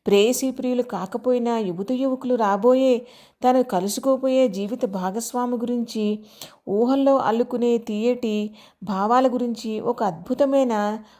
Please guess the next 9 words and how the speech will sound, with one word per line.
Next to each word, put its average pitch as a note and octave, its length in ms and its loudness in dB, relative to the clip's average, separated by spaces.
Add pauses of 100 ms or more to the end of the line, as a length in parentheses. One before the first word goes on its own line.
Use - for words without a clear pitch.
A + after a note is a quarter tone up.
(200)
మంచుతో A#3+ 680 2
మల్లెల G#3+ 460 4
గుబాళింపును B3 760 0
మేళవించి G#3+ 840 0 (440)
తయారు A#3 440 4
చేసిన A3 500 -2
సున్నితమైన B3+ 800 0
భావాలని, A#3 720 2
ప్రపంచాన్ని A3+ 1080 -2